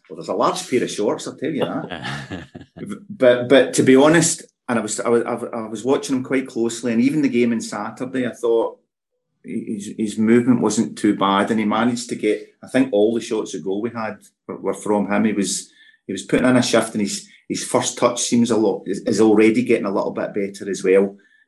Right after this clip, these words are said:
Speaker 1: Um, he's, he's got a wee bit of skill about him, so I'm still hopeful that that, that, that can be, you know, th-, something that, that, you know, you pop the ball down in front of him, he'll start to score some goals. Um, so that, that is that.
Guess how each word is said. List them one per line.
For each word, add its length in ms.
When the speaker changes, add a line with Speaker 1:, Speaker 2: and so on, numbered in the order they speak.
Speaker 1:
Um, 360
he's, 160
he's 200
got 100
a 20
wee 120
bit 140
of 60
skill 320
about 180
him, 220
so 420
I'm 80
still 240
hopeful 580
that 160
that, 140
that, 120
that 260
can 140
be, 360
you 80
know, 160
th-, 240
something 600
that, 240
that, 280
you 80
know, 140
you 100
pop 220
the 80
ball 200
down 180
in 40
front 300
of 120
him, 120
he'll 100
start 300
to 80
score 240
some 180
goals. 460
Um, 220
so 160
that, 240
that 140
is 160
that. 340